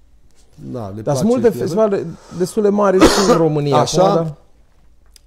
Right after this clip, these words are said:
Speaker 1: De ce nu și la tif, chiar dacă nu e un gen mai rar, e practic
Speaker 2: Dar se potrivește
Speaker 1: e
Speaker 2: perfect la
Speaker 1: practic e
Speaker 2: tif.
Speaker 1: primul film science fiction românesc selectat la un festival în America.
Speaker 2: Mhm,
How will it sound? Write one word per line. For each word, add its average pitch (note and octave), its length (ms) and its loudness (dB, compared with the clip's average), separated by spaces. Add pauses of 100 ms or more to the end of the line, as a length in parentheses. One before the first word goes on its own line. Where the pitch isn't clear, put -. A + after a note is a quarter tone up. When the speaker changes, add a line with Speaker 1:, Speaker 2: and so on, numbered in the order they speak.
(120)
Speaker 1:
De D#3+ 140 -2
ce E3 140 0
nu D#3+ 100 0
și C#3 160 -8
la A#2 140 0
tif, F3+ 500 -6
chiar B2+ 160 -2
dacă B2+ 220 -4
nu D3 640 0 (440)
e C#3 240 -6
un C3 320 -4
gen B2+ 320 -2
mai A#2 200 -4
rar, B2+ 560 -2
e A#2 200 -12 (220)
practic A#2+ 380 -10 (580)
Speaker 2:
Dar G#2+ 140 -6
se - 120 -8
potrivește B2+ 520 -4
Speaker 1:
e - 20 -4
Speaker 2:
perfect C#3+ 360 0
la E3 60 4
Speaker 1:
practic D#3 220 -2
e E3 40 0
Speaker 2:
tif. E3 100 -6
Speaker 1:
primul E3 400 0 (380)
film E3 400 -4
science D3+ 340 -4
fiction C#3+ 360 -8
românesc D3 380 -2
selectat C#3+ 320 -2
la D3 60 2
un C#3 60 -2
festival C3+ 560 -2
în B2+ 140 -6
America. A#2+ 420 -4
Speaker 2:
Mhm, B2+ 260 -6